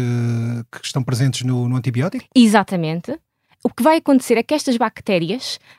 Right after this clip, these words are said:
Speaker 2: ahm, vão ter este mecanismo de resistência e podem sobreviver, e podem ser uma, duas, dez bactérias, mas que é o suficiente para que depois elas mu-, se multipliquem a uma taxa muito mais rápida.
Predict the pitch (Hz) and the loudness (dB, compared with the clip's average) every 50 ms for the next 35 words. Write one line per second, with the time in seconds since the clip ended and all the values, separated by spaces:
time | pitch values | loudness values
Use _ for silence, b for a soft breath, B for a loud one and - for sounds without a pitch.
0 | b b - 233 233 233 233 214 233 - - - 202 185 247 254 262 254 269 233 | b b 4 6 6 6 6 4 4 0 -2 -2 2 4 6 6 6 4 4 2
1 | 233 - - _ _ _ _ _ _ _ _ _ _ _ - - 220 202 - 220 | 2 0 -2 _ _ _ _ _ _ _ _ _ _ _ 0 2 2 4 4 4
2 | 208 214 190 190 196 180 185 185 180 180 165 - - 196 208 285 311 - - 254 | 2 4 4 4 2 2 2 0 0 -2 -2 -2 -2 0 0 0 0 0 0 0
3 | - - 220 190 - 240 233 247 240 - 226 196 220 214 202 202 185 180 190 190 | 2 2 0 2 4 4 4 4 2 2 2 2 4 4 4 2 2 2 0 0
4 | 226 - 294 311 320 - 320 262 - _ B B B B 185 B 277 302 320 302 | 0 0 0 0 0 0 -2 -2 -4 _ B B B B 0 B 6 8 8 8
5 | 285 247 202 262 277 269 254 214 202 202 277 311 311 285 254 240 233 - - - | 8 6 6 4 4 4 4 4 6 4 4 4 4 2 0 0 -2 -2 -4 -2
6 | 208 180 170 180 220 254 - 254 262 - - - 277 285 339 370 359 330 - - | 0 0 2 0 0 2 4 4 4 4 2 2 4 6 6 6 4 2 0 -4
7 | 294 254 - 262 226 - - 208 196 185 196 220 - B B B B - - _ | -6 -4 -4 -4 -4 -4 -2 -2 0 0 -2 -4 -6 B B B B -6 -6 _
8 | - 277 254 226 254 247 269 240 247 254 240 - - 247 247 240 247 202 - 240 | 0 2 4 4 4 4 6 6 6 4 4 4 2 2 2 2 0 -2 -2 0
9 | - 240 233 233 - 240 233 - - 247 B B B B B B 233 240 262 285 | 0 2 0 2 2 0 0 0 -4 -6 B B B B B B 8 10 10 10
10 | 277 254 - 233 240 240 233 - - 185 175 - 185 175 160 175 | 8 6 4 2 2 2 0 0 -2 -4 -4 -2 -2 -2 -2 -4